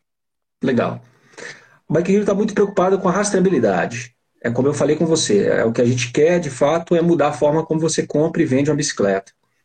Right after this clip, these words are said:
Então, a gente trabalha em diferentes frentes. A gente começou, inclusive,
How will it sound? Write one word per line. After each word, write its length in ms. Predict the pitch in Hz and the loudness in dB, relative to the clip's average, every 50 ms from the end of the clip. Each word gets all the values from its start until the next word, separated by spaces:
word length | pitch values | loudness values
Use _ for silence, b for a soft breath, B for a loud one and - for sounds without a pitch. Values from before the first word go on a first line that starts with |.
| _ _ _ _ B B B B B B _ _ | _ _ _ _ B B B B B B _ _
Então, 200 | - - - 170 | -4 0 2 2
a 60 | 190 | 2
gente 180 | 208 233 226 - | 4 2 2 2
trabalha 300 | - 208 185 190 208 214 | 0 0 0 0 -2 -2
em 20 | |
diferentes 480 | 202 190 - - 180 185 202 202 - - | -2 0 0 2 2 2 2 0 -2 -2
frentes. 600 | - - 143 139 131 113 113 - - - - - _ - | -2 0 0 2 2 0 0 -2 -6 -8 -10 -10 _ -2
A 100 | 123 120 | 0 0
gente 220 | 117 - - - | 2 0 0 0
começou, 460 | - - 196 202 190 180 - - 220 240 | 0 2 2 2 2 2 0 0 2 2
inclusive, 760 | 233 233 - 147 127 147 170 180 175 180 180 180 175 - | 2 2 0 0 0 2 2 2 4 4 4 2 2 0